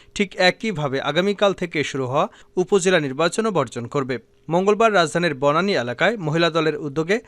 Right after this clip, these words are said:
প্রহসনের উপজেলা নির্বাচন বর্জনের আহ্বান জানিয়ে লিফলেট বিতরণকালে তিনি এসব কথা বলেন। রিজভী বলেন, জনগণের ভোট যারা কেড়ে নিয়েছে, তাদের অধীনে নির্বাচনগুলো হচ্ছে প্রহসনের ডামি নির্বাচন।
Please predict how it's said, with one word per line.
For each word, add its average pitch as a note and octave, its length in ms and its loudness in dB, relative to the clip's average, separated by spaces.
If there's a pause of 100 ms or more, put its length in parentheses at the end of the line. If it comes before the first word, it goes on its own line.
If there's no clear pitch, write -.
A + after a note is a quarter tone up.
(240)
প্রহসনের F3+ 500 0
উপজেলা F3+ 440 2
নির্বাচন E3 500 0
বর্জনের C#3+ 420 0
আহ্বান D#3 360 2
জানিয়ে C#3+ 320 -2 (120)
লিফলেট D3+ 480 -4
বিতরণকালে D3+ 580 -2
তিনি D#3+ 340 -4
এসব D#3 280 -6
কথা A#2+ 240 -10
বলেন। B2 600 -6
রিজভী F#3 320 2
বলেন, D3+ 300 0 (200)
জনগণের F#3 480 2
ভোট E3 260 0
যারা F3+ 180 4
কেড়ে C3+ 260 -4
নিয়েছে, A#2+ 340 -4 (200)
তাদের D3+ 300 4
অধীনে D#3 340 0
নির্বাচনগুলো D#3+ 680 0
হচ্ছে D3+ 300 -2
প্রহসনের E3 560 -4
ডামি C3 260 0
নির্বাচন। B2 540 -4